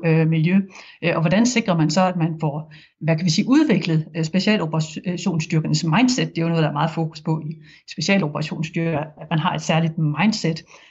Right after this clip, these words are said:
øh, og, og, øh, og, øh, og hvordan får man udviklet det? Og hvad er det i øvrigt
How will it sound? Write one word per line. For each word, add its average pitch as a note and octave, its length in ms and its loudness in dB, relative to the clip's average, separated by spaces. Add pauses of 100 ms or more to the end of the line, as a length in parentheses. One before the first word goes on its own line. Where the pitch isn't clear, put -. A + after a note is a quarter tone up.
(140)
øh, - 80 0 (100)
og, F3 220 -2
og, F3 240 2
øh, E3 180 4
og, D#3+ 260 2
øh, D#3 200 2
og E3 100 -4
hvordan E3+ 240 2
får - 100 0
man E3+ 120 -2
udviklet B3 460 0
det? G3 140 6 (640)
Og G3+ 80 2
hvad A3 100 4
er B3 180 4
det C4 80 0
i A3+ 120 0
øvrigt A3+ 260 -2